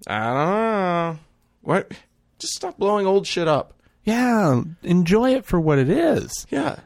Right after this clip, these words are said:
Speaker 1: even if you
Speaker 2: whether or
Speaker 1: don't,
Speaker 2: not you
Speaker 1: even if you,
Speaker 2: believe it
Speaker 1: yeah,
Speaker 2: or
Speaker 1: you don't have
Speaker 2: not.
Speaker 1: to. I mean, if there's anything that we can learn from Christian churches scattered all over, like,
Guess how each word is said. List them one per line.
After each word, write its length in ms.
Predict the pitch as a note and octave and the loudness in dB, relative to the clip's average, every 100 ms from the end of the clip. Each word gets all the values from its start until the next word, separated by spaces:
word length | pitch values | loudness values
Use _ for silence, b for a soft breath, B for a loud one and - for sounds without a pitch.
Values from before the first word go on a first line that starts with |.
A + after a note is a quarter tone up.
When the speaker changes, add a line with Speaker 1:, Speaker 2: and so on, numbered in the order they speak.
| - | -2
Speaker 1:
even 240 | G#3 A#3+ | 2 6
if 100 | B3 | 6
you 60 | G4+ | 8
Speaker 2:
whether 80 | A#3 | 6
or 20 | |
Speaker 1:
don't, 80 | A#3+ | 6
Speaker 2:
not 80 | A#3 | 4
you 80 | |
Speaker 1:
even 160 | A#3+ B3+ | 4 6
if 60 | - | 6
you, 40 | |
Speaker 2:
believe 280 | - E3+ G#3+ | 6 6 4
it 100 | C#3+ | 4
Speaker 1:
yeah, 140 | F3+ C3 | 4 4
Speaker 2:
or 40 | |
Speaker 1:
you 160 | G#2+ F#3+ | 4 4
don't 20 | |
have 260 | A3+ G3 A2+ | 4 4 4
Speaker 2:
not. 140 | D#3+ | 2
Speaker 1:
to. 40 | - | 0
I 80 | C#3+ | 0
mean, 220 | D#3+ D#3+ | 0 0
if 340 | - - C#3+ | -2 -2 -2
there's 220 | C3 D3 | 0 -2
anything 480 | C3+ E3 F3 D3+ C3+ | -2 -2 -2 -2 -2
that 80 | B2 | 0
we 100 | B2 | -2
can 160 | A#2+ B2 | -2 -2
learn 220 | B2+ B2 | -2 -4
from 240 | A2+ A#2+ - _ _ | -6 -8 -10 _ _
Christian 420 | - C3+ - A#2+ | -4 -2 -2 -8
churches 420 | A2+ B2 - A#2 G#2+ | -4 -4 -4 -6 -4
scattered 340 | - G2+ G#2 | -2 0 2
all 200 | G2+ G#2 | 0 0
over, 320 | G#2 G#2 G2+ - _ _ _ _ - | -2 -4 -6 -10 _ _ _ _ -6
like, 200 | G#2+ | -6